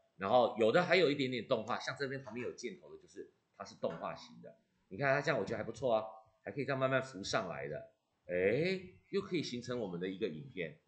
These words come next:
对不对？好，所以你如果套用了，然后中间的文字我不要，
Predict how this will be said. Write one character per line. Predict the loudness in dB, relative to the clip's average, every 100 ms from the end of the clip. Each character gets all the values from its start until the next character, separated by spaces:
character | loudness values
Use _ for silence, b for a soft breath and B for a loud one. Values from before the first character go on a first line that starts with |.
| _ _ _ _
对 | 2
不 | 4
对？ | 4 2 -10 b b b
好， | 8 8 4 -4 -4
所 | 8 8
以 | 8
你 | 4
如 | 2 6
果 | 8
套 | 8 8 8
用 | 10 8 8
了， | 4 4 2 -10 -20 _
然 | 4 8
后 | 10 10 10 2 -10 -18 0
中 | 2 2
间 | 4 6
的 | 6
文 | 6 2
字 | -2 -4 -2
我 | 0 -2
不 | -2
要， | 2 2